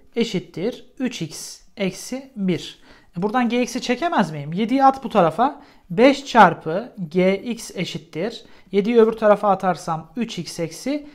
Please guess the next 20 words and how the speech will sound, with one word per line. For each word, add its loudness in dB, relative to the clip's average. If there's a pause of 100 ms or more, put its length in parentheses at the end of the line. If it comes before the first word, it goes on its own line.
(120)
sekiz -2
olur. -2 (320)
Ge-, -12
her 0
iki -2
tarafı 0
beşe -2
bölersem 0 (340)
g 4
x -6
eşittir -6 (340)
üç 0
x -8
eksi -10
sekiz -8
bölü -2 (240)
beş. -2 (240)
İşte -8
g 0
x'i -10